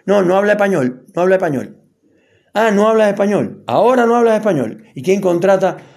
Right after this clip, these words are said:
a lo-, a los tipos que están trabajando ahí, que son argentinos? Entonces, con esos truenos, ¿quién duerme? El ejército argentino,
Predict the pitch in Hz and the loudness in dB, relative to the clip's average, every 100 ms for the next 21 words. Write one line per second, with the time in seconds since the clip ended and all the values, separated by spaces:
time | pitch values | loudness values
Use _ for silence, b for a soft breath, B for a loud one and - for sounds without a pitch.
0 | B B 127 139 139 - 127 127 185 156 | B B -4 0 -2 0 -2 -2 -4 -4
1 | 135 139 170 151 127 - - - 131 131 | -4 -2 -2 -2 -4 -8 -14 -4 -2 -2
2 | 151 160 147 185 135 143 131 123 123 98 | -2 -2 -2 -2 -4 -4 -4 -4 -4 -6
3 | 98 - _ _ _ _ _ _ B B | -10 -16 _ _ _ _ _ _ B B
4 | B B B B B _ _ _ - 156 | B B B B B _ _ _ -12 -6
5 | 214 196 165 156 - - _ _ _ _ | -4 -2 -2 -4 -8 -20 _ _ _ _
6 | _ _ _ _ _ _ _ 156 180 226 | _ _ _ _ _ _ _ -4 -2 -2
7 | 208 - 214 214 190 - 175 165 147 120 | -2 -4 -2 -2 -2 -4 -4 -2 -2 -2
8 | 104 107 107 110 - _ _ _ _ _ | -4 -8 -10 -12 -14 _ _ _ _ _
9 | _ _ _ _ _ - 131 131 131 165 | _ _ _ _ _ -8 -4 -4 -4 -4
10 | 175 160 156 156 151 185 180 175 175 | -4 -6 -4 -6 -6 -4 -4 -4 -6